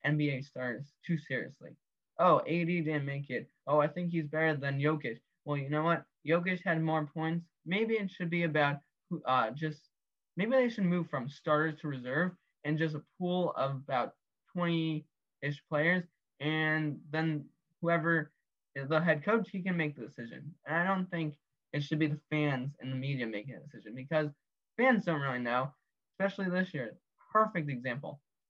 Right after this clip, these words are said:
We have no fans. How do they know if their player's doing well? Their player could go off. Damian Lillard's going off. He didn't make it. And Jason Tatum, he's been decent, he just was able to sneak in because of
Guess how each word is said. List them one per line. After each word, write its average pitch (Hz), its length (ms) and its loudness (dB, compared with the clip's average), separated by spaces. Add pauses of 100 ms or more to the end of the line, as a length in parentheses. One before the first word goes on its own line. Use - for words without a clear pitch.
(200)
We 147 80 2
have 151 80 2
no 175 140 2
fans. 185 420 -2 (100)
How 185 120 2
do 202 60 4
they 156 120 2
know 117 340 -2 (340)
if 135 200 -2
their 147 180 0
player's 143 340 -2
doing 135 240 -6
well? 139 320 0 (220)
Their 156 140 0
player 170 240 2
could 160 160 -2
go 160 140 2
off. 151 340 4 (220)
Damian 151 260 2
Lillard's 147 280 0
going 147 200 -2
off. 147 260 0
He 165 60 -6
didn't 151 140 -4
make 107 120 -8
it. - 540 -14
And 147 120 -4 (360)
Jason 175 340 2
Tatum, 165 380 2
he's 165 160 0
been 175 160 2
decent, 165 480 -2 (440)
he 170 60 0
just 175 500 0
was 151 140 -2
able 151 260 0
to 147 80 -8
sneak 156 280 -4
in 151 160 -4
because 139 260 -6
of 123 120 -2